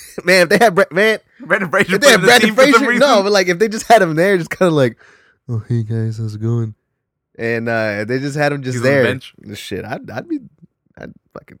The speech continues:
Speaker 2: <laughs> You'd be in?
Speaker 1: mm, I'd fucking buy a ticket.
Speaker 2: Yeah.
Speaker 1: Uh, so real quick,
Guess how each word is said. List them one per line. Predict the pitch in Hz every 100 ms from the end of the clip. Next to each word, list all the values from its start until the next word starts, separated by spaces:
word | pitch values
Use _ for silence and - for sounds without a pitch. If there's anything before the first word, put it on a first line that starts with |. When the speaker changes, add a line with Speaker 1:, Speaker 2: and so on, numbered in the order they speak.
| -
Speaker 2:
<laughs> | 123
You'd | 139 117
be | 123
in? | 139
Speaker 1:
mm, | 294 330 240 170 _ _ -
I'd | -
fucking | 190 131
buy | 131
a |
ticket. | - 262 190 - _ _ _ _
Speaker 2:
Yeah. | 120 113 101 -
Speaker 1:
Uh, | 139 143 -
so | - 156 147 147 135 67 85
real | 147 185
quick, | - 147 180 135 -